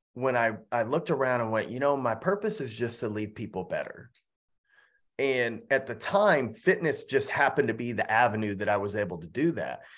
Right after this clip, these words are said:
You know, fast forward to today, now I have multiple avenues that I get to do that. But the mission has, has only gotten more clearer as the years go on, that my purpose is just to leave people better.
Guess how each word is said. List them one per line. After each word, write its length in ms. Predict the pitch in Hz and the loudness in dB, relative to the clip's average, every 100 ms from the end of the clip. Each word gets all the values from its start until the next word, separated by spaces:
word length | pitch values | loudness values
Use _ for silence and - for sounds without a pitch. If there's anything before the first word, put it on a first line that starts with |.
| - - | -18 -2
You 100 | 123 | 4
know, 120 | 107 | 4
fast 360 | 107 135 123 - | 6 6 6 2
forward 280 | 131 117 | 0 0
to 120 | - 95 | -2 -6
today, 300 | 110 147 127 | 2 4 4
now 160 | 113 | 4
I 60 | 110 | 4
have 180 | 110 104 | 2 2
multiple 540 | 120 156 - - 113 | 6 6 6 0 0
avenues 500 | 101 98 101 104 92 | 0 -4 -4 -6 -4
that 120 | 104 | -2
I 60 | 92 | -2
get 200 | 92 - | -4 -8
to 80 | 95 | -8
do 180 | 98 85 | -6 -2
that. 260 | 82 - - - - | -2 -2 -6 -20 -8
But 160 | - - | -4 0
the 60 | 120 | 0
mission 540 | 123 160 170 170 139 | 4 2 4 2 2
has, 340 | 123 110 104 - | 0 -4 -6 -4
has 220 | 127 107 - | -4 -4 0
only 480 | 143 151 170 160 127 | 4 4 4 2 -2
gotten 480 | 107 117 123 117 113 | 2 4 4 2 -4
more 460 | 107 107 117 117 | -4 0 0 0
clearer 680 | - - - 143 147 113 104 | -4 -10 -2 0 2 2 2
as 200 | 101 98 | 0 -4
the 140 | 104 98 | -6 -8
years 440 | 95 113 110 107 | -6 -4 -4 -4
go 280 | 107 98 95 | -4 -2 0
on, 380 | 110 120 104 101 | 2 4 2 -2
that 180 | 101 - - - - | -6 -8 -20 -20 -8
my 240 | 110 107 | 0 0
purpose 560 | 104 - 139 135 160 - | 0 -2 -2 -2 -2 -4
is 160 | 131 113 | -10 -6
just 300 | 104 98 - | -6 -6 -8
to 60 | |
leave 460 | 104 95 104 117 - | -6 -6 -6 -8 -12
people 320 | 101 90 101 | -14 -8 -6
better. 520 | 104 175 170 50 - | 2 2 2 -2 -12